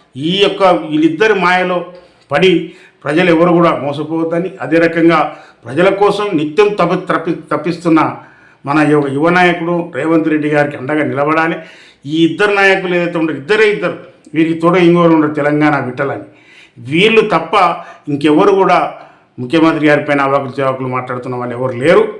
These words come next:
కానీ వీళ్ళు కూడా నిజాలు తెలుసుకోవాలి. గత ప్రభుత్వం చేసిన అప్పుల మీద ఎందుకు మాట్లాడరు వీళ్ళు?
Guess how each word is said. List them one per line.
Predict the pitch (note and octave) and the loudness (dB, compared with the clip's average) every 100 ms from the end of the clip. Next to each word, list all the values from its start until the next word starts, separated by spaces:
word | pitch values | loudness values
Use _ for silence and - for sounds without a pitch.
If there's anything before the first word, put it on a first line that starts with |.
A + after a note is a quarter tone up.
| - _ - | -20 _ -4
కానీ | D#3 E3 | 0 2
వీళ్ళు | C3 E3 G#3+ G#3+ | 2 2 4 4
కూడా | G#3+ F#3 | 4 4
నిజాలు | D#3 D#3 F#3+ F3 | 2 2 0 -2
తెలుసుకోవాలి. | D#3 D3+ - E3+ C3 - - _ - - C#3 | -4 -6 -8 -8 -8 -10 -20 _ -20 -8 -4
గత | E3+ E3+ | -2 0
ప్రభుత్వం | F3 A3 - A3+ A3 | 0 0 0 -2 2
చేసిన | G#3 F#3+ | 0 0
అప్పుల | E3+ F#3+ G3+ | -2 -2 -4
మీద | G#3 G3 | -2 -2
ఎందుకు | D#3+ F3 F#3+ | -2 -2 -2
మాట్లాడరు | F#3+ F#3 F#3 F#3 | -2 -2 -4 -4
వీళ్ళు? | F#3+ F#3+ G#3 | -6 -8 -12